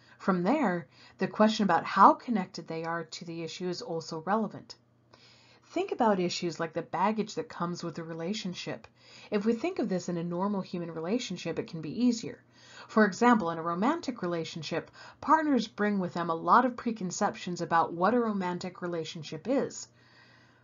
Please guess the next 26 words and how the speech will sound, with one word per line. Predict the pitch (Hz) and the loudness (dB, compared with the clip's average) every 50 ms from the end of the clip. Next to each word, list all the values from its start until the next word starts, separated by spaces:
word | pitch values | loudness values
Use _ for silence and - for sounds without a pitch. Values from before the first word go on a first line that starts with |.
| _ _ _ _ _ _ _ _ _ - | _ _ _ _ _ _ _ _ _ 2
But | 240 220 254 | 4 6 8
also | 262 320 349 349 - 349 302 254 226 220 - - | 6 6 4 2 0 2 4 4 4 2 -2 -4
what's | 233 220 269 277 269 - | 0 4 4 4 2 0
happened | - - - 302 320 - 320 285 233 | -6 -2 0 0 0 4 4 6 6
in | 214 202 | 6 4
other | - - 214 240 294 269 | 2 2 2 2 4 4
relationships | 233 214 196 190 185 180 - - 180 170 - - 185 185 175 - - | 2 2 2 2 0 0 -2 -4 -4 -4 -4 -2 0 0 -2 -2 -4
and | 151 190 185 190 | -2 0 0 0
a | 180 | 0
set | 180 - - 220 202 | -2 -2 -2 -2 0
of | 185 180 180 190 | 0 0 -2 -2
life-related | 175 180 214 262 269 - 247 226 208 190 185 185 185 180 175 165 - - - - - - _ - | 0 2 2 2 0 0 0 0 0 0 0 0 -2 -4 -4 -6 -10 -16 -18 -20 -20 -20 _ -2
things | - 226 214 202 190 196 | 2 2 4 2 2 2
matter | 202 202 220 240 285 294 294 254 | 2 2 2 2 2 0 0 -2
to | 220 - 160 | -2 -4 -6
them. | 175 165 156 147 156 151 - _ - - - - - - - - | -4 -4 -4 -6 -8 -12 -14 _ -20 -20 -20 -20 -20 -20 -20 -12
So | - - 254 240 | -2 4 8 8
one | 240 - - 226 226 277 311 349 370 | 8 8 6 0 0 2 2 0 -2
common | - - - 247 226 208 190 180 | -6 -2 0 2 2 2 0 -2
challenge | - - - 196 202 226 247 247 220 220 | -4 -6 -4 -2 0 2 2 0 0 -2
in | 175 175 | -6 -6
relation, | 170 170 170 175 175 196 240 240 - - - _ - | -8 -8 -8 -6 -4 -4 -4 -4 -8 -12 -16 _ -6
romantic | 190 185 175 175 180 220 269 - 269 - - | -4 -4 -2 -2 -2 -2 -2 -4 -6 -6 -6
relationships | 180 175 175 160 160 - 175 151 - - 165 160 - - | -6 -6 -6 -6 -6 -8 -10 -10 -8 -10 -10 -10 -10 -10
is | 165 151 180 | -10 -6 -4
money. | 185 208 220 196 156 147 | -2 0 0 0 -2 -4